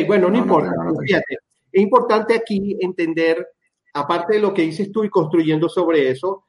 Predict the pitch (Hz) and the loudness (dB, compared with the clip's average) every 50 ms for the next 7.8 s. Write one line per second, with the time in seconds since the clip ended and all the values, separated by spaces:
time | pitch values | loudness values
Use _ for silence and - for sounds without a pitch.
0 | _ _ _ - 160 156 160 - 208 196 202 233 226 190 147 - - - - 156 | _ _ _ -4 -4 -2 0 2 2 4 4 4 2 2 0 -2 -4 -6 -2 0
1 | 151 151 147 143 147 - - 165 160 160 160 165 208 226 226 - - - _ _ | 2 2 2 0 -2 -2 0 0 2 4 2 4 4 2 2 0 -6 -14 _ _
2 | _ _ _ _ _ _ _ - 160 160 160 165 165 160 160 165 - - - 190 | _ _ _ _ _ _ _ -10 -8 -6 -6 -4 -6 -8 -8 -12 -12 -2 2 4
3 | 196 220 254 269 269 - 185 170 175 196 214 202 - 214 185 170 151 - 170 160 | 4 6 6 4 2 4 4 4 4 4 2 2 2 2 2 2 2 2 2 2
4 | 175 180 - - 165 147 151 143 147 156 175 185 180 - - _ - - 185 160 | 2 0 -2 -4 -4 -2 -2 -2 -2 0 0 -2 -2 -4 -10 _ 0 4 4 4
5 | 156 160 170 143 131 117 107 104 107 107 _ - - _ _ _ _ _ - 127 | 4 4 2 2 2 0 0 -2 -6 -10 _ -20 -20 _ _ _ _ _ -10 -10
6 | 131 147 180 220 240 - - - _ _ _ _ _ _ - 165 180 175 - - | -4 -2 -2 -2 -2 -4 -10 -14 _ _ _ _ _ _ -4 -4 -4 -4 -6 -18
7 | _ _ - 220 247 240 247 254 247 240 240 254 285 285 285 | _ _ 2 2 4 6 6 6 8 8 6 6 6 4 2